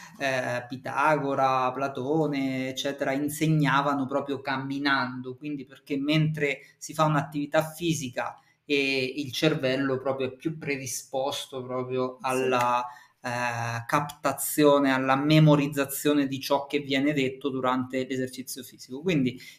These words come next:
Speaker 1: in questo stile di yoga praticamente ogni asana
Speaker 2: Sì.
Speaker 1: è,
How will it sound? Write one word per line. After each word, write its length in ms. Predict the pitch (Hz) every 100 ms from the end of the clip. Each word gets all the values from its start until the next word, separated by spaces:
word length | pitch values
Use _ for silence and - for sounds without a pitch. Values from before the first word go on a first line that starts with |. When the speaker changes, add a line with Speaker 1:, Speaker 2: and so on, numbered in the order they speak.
| -
Speaker 1:
in 80 | 147
questo 340 | 226 - 180
stile 420 | - - 208 196
di 140 | 214 240
yoga 420 | 190 202 247 170
praticamente 800 | 151 151 160 170 160 131 127 135
ogni 640 | 156 190 202 185 170 160 - _
asana 800 | 175 180 196 - 254 262 302 - - _
Speaker 2:
Sì. 220 | - -
Speaker 1:
è, 460 | 208 190 156 156